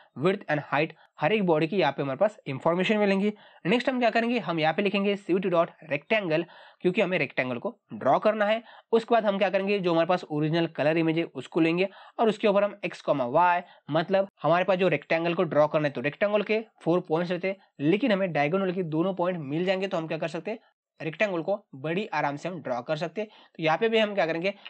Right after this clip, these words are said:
जो डायगोनल है, डायगोनल का फर्स्ट हमें पॉइंट मिल गया एक्स कॉमा वाई, उसके बाद डायगोनल का सेकंड पॉइंट मिल गया एक्स प्लस विड्थ कॉमा वाई प्लस विड्थ। तो इस तरीके से हम क्या करेंगे, रेक्टेंगल को ड्रॉ करेंगे। नेक्स्ट हमें रेक्टेंगल को कलर देना पड़ेगा। तो यहाँ पे हमने वैल्यू लिया ज़ीरो ज़ीरो टू फ़ाइव फ़ाइव,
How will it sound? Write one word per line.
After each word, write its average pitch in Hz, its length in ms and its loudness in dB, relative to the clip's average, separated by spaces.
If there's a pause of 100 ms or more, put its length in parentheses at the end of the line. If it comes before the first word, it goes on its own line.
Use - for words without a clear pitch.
(120)
जो 202 120 2
डायगोनल 180 480 2
है, 143 80 2
डायगोनल 156 380 0
का 190 140 4
फर्स्ट 190 260 -2
हमें 185 160 -2
पॉइंट 175 220 -2
मिल 175 80 -4
गया 170 120 0 (120)
एक्स 151 140 -10
कॉमा 127 220 -2
वाई, 165 240 4 (100)
उसके - 160 -10
बाद 175 200 2
डायगोनल 151 440 -2
का 160 140 -2
सेकंड 226 320 -4
पॉइंट 196 180 4
मिल 180 100 0
गया 180 140 2 (360)
एक्स - 160 -4
प्लस 135 240 -4 (100)
विड्थ 190 280 0 (760)
कॉमा 185 300 4 (260)
वाई 143 220 2
प्लस 147 280 -6
विड्थ। 127 300 -8
तो 165 80 -2
इस 190 100 0
तरीके 220 180 0
से 226 100 -2
हम 214 60 -4
क्या 202 140 2
करेंगे, 196 280 2
रेक्टेंगल 147 420 -2
को 160 120 -4
ड्रॉ 165 200 -2
करेंगे। 196 300 -2 (340)
नेक्स्ट 233 220 0
हमें 220 160 2
रेक्टेंगल 147 400 0
को 160 180 -2
कलर 160 260 0
देना 190 220 2
पड़ेगा। 185 260 0
तो 180 140 -8
यहाँ 156 140 2
पे 202 80 -2
हमने 214 120 -2
वैल्यू 196 220 2
लिया 190 160 2
ज़ीरो 180 380 2
ज़ीरो 160 280 -2 (140)
टू 226 200 2
फ़ाइव 143 260 0
फ़ाइव, 120 220 -2